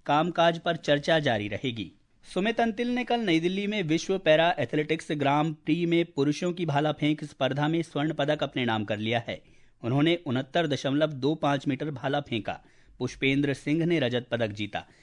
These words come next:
इसी स्पर्धा में पूनम राम ने कांस्य पदक अपने नाम किया। भारत ने एफ़आईएच हॉकी महिला विश्व कप दो हज़ार छब्बीस में अपनी जगह पक्की कर ली है। भारत ने हैदराबाद में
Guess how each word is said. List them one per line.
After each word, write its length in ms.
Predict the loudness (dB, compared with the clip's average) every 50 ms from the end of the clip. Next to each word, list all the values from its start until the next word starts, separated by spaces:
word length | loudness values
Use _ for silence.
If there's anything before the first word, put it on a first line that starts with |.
| _ _
इसी 260 | -8 -8 -6 -4 -6 -6
स्पर्धा 380 | -4 -2 -2 -2 0 0 2
में 160 | 2 2 0
पूनम 480 | 0 0 0 2 2 2 2 0 -2 -2
राम 220 | -2 -2 0 0
ने 180 | 0 0 -2 -2
कांस्य 380 | -2 -2 -4 -4 -4 -4 -6 -4
पदक 340 | -2 0 2 2 0 0
अपने 420 | -4 -8 -6 -6 -6 -4 -2 -2 -2
नाम 260 | -2 -2 -4 -6 -8
किया। 280 | -8 -8 -6 -8 -8 -10 -14 _ _ _ -20 -20 -20 -20 -20 -20 -20 -20 -20 -18 -12 -8
भारत 380 | -2 0 2 2 2 2 0 0
ने 160 | -2 -2 0
एफ़आईएच 680 | 0 0 0 2 2 2 2 4 2 0 0 0 -2
हॉकी 460 | -2 -2 -2 -2 -4 -4 -4 -6 -4
महिला 360 | -2 -2 0 0 2 4 2
विश्व 380 | 2 2 0 -4 -4 -4 -6 -4
कप 300 | 0 0 0 0 0 -2 -2
दो 300 | -2 -2 -2 -2 -2 -2
हज़ार 300 | 0 2 2 2 2 0
छब्बीस 460 | 0 -4 -6 -6 -4 -4 -6 -4 -2
में 100 | -2 -2
अपनी 240 | 0 0 -2 -2 0
जगह 320 | 0 0 2 2 2 0
पक्की 340 | 0 -2 -4 -6 -4 -6 -4
कर 160 | -2 -2 -2
ली 140 | -2 -2 -2
है। 220 | -2 -4 -6 -8 -10 -20 -20 -20 -20 -20 -16 -8 -2
भारत 280 | 0 0 0 0 0 -2
ने 100 | -2 -2
हैदराबाद 480 | -2 -2 -2 0 2 4 4 4 4
में 220 | 4 2 2 2